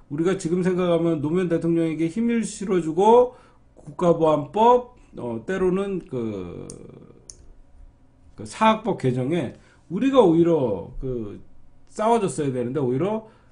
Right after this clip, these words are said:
대통령 만들어놨더니 그런 것도 못한다라고 하면서, 어, 걷다가 되고, 무슨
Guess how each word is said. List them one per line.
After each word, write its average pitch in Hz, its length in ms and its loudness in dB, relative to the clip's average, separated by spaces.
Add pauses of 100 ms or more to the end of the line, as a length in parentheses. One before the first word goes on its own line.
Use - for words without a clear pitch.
(160)
대통령 170 480 2
만들어놨더니 139 880 -2
그런 151 200 0
것도 175 240 0
못한다라고 127 680 -2
하면서, 175 440 -4 (340)
어, 104 320 -12
걷다가 143 400 0
되고, 127 220 -2
무슨 113 460 -6